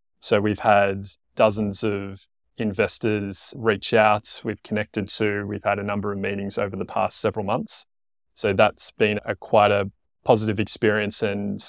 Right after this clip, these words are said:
it seems from the investment community, we've been able to generate some great interest.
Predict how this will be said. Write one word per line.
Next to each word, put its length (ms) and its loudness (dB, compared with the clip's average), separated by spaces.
it 160 -8
seems 420 -2
from 440 -4
the 100 -2
investment 420 2
community, 380 -4
we've 140 -6
been 160 -6
able 160 -8
to 180 -8
generate 400 -6
some 100 -8
great 200 -4
interest. 500 -6